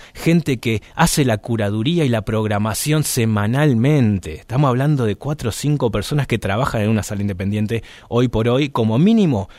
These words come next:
para que esa sala funcione. Ojo, esa gente no es contratada del Instituto Nacional de Teatro, ¿no? Porque ayer el ministro Cifelli dijo que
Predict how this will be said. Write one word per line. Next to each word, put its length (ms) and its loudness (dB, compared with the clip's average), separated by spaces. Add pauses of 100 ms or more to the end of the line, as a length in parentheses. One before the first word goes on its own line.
(140)
para 180 -4
que 80 -6
esa 140 -4
sala 240 -4
funcione. 600 -2 (260)
Ojo, 420 -2 (280)
esa 240 0
gente 320 4
no 120 6
es 120 4
contratada 580 2
del 140 2
Instituto 420 -2
Nacional 320 -2
de 60 -2
Teatro, 260 -2
¿no? 140 0
Porque 220 -2
ayer 180 2
el 120 8
ministro 360 4
Cifelli 400 4
dijo 240 2
que 240 2